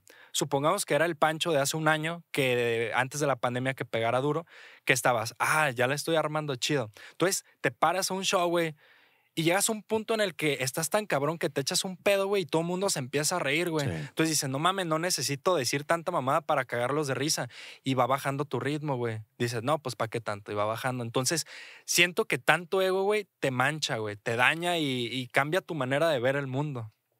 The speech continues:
Speaker 2: Ok, güey, ok, ok. Es una, es una buena, es un buen tema. Obviamente, el ego es de lo más destructivo y nocivo que hay, ¿no, güey?
Speaker 1: Creo
Speaker 2: O
Speaker 1: que de
Speaker 2: sea
Speaker 1: cierta parte, güey, hay que saber tener el ego, pero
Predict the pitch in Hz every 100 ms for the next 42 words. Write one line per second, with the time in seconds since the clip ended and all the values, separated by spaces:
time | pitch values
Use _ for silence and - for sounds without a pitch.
0 | _ 95 - - 87 98 101 95 87 85
1 | - 98 101 90 - 110 90 - 107 -
2 | 123 151 147 131 - 147 160 160 160 170
3 | 165 120 143 147 151 156 160 185 175 -
4 | - - - - 120 139 151 147 151 135
5 | 135 151 151 143 147 139 104 107 131 117
6 | 107 - 104 117 120 98 - 104 107 90
7 | 80 95 107 120 90 - 165 208 226 160
8 | 160 180 214 - 170 180 190 190 180 196
9 | - - 120 123 143 156 151 160 143 156
10 | 185 - - _ 160 151 151